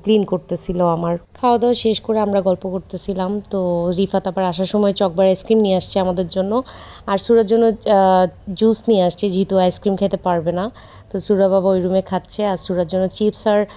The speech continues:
আহ, জুস নিয়ে আসছে, but, আহ, চিপস তো এখন ওকে আমি একদমই দেই না, অনেক দিন যাবত, অনেক মাস যাবত ওকে আমি চিপস খাওয়াই না। তো রিফাত নিয়ে আসছে, ও খেতে চাচ্ছিল, আমি ওকে বললাম যে, "উম, এখন খাওয়ার দরকার নেই, রাত হয়ে গেছে।"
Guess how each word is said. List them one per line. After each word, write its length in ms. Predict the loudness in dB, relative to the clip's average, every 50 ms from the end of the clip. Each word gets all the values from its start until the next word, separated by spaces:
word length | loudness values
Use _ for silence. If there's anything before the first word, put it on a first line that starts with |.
| -20 -20 -20 -20 -20 -16 -6 -2
আহ, 140 | 0 0
জুস 320 | 0 0 0 0 0 0 0 0
নিয়ে 140 | 0 2 4
আসছে, 440 | 2 2 0 -2 -2 0 0 2 2
but, 220 | 2 0 -2 -2 -2 -6 -6
আহ, 260 | -6 -4 -2 -2 -4
চিপস 340 | -4 -2 -4 -4 -4 -4 -4 -2
তো 60 | -2
এখন 240 | -2 0 -2 -4 -4
ওকে 200 | -2 -2 -2 -2
আমি 300 | -2 0 -2 -4 -4 -4
একদমই 400 | -6 -6 -4 -2 2 2 2 2
দেই 200 | 2 0 0 0
না, 180 | -2 -4 -4 -8 -14 -20 -20 -20 -20 _ -6
অনেক 360 | -4 -2 -2 -2 -4 -6 -4
দিন 240 | 0 0 2 2 2
যাবত, 340 | 2 0 0 -2 -2 0 0
অনেক 180 | 0 0 0 -4 -2 -2
মাস 300 | 0 0 0 0 0 0
যাবত 240 | 0 0 0 -2
ওকে 140 | -4 -4 -4
আমি 120 | -4 -4 -4
চিপস 320 | -6 -8 -8 -8 -10 -16
খাওয়াই 340 | -6 -4 -2 -2 -2 -2 -4
না। 180 | -4 -6 -8 -10 -12 -20 -20 -20 -20 _ -6
তো 80 | -2
রিফাত 340 | 0 0 0 0 -2 0 2
নিয়ে 180 | 2 2 4 2
আসছে, 380 | 0 0 -4 -2 2 4 4
ও 60 | 4
খেতে 260 | 2 0 -2 0 0 0
চাচ্ছিল, 460 | 0 -2 -4 -4 -4 -4 -4 -2 -2
আমি 320 | -2 -2 -2 0 0 0
ওকে 400 | 0 0 -2 -6 -6 -6 -4 -6
বললাম 460 | -6 -6 -4 -2 -2 -2 -2 -2 -4
যে, 260 | -4 -4 -4 -4 -6 -6 -10 -16 -14 -12
"উম, 160 | -8 -8 -6
এখন 320 | -6 -6 -6 -6 -6 -8
খাওয়ার 260 | -6 -2 -2 -2 -2
দরকার 280 | -2 -4 -6 -4 -4 -4
নেই, 120 | -2 -2
রাত 220 | 0 -2 -4 -2 -2
হয়ে 220 | -2 -2 0 0
গেছে।" 400 | 0 -2 -2 -4 -4 -2 -2 -2